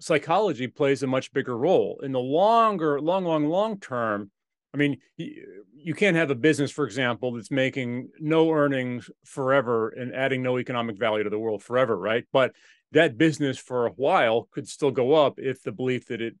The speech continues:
is gonna go up prevails, right? And look at GameStop. Look at GameStop, for example. GameStop is,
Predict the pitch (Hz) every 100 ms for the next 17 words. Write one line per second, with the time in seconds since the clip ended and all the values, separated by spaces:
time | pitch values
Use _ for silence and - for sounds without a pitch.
0 | _ - 131 131 110 117 131 156 - _
1 | - 139 226 120 127 151 175 214 240 185
2 | 233 - - - 160 175 156 147 131 92
3 | 127 107 139 151 110 - _ _ _ _
4 | _ _ 180 202 220 208 - 135 -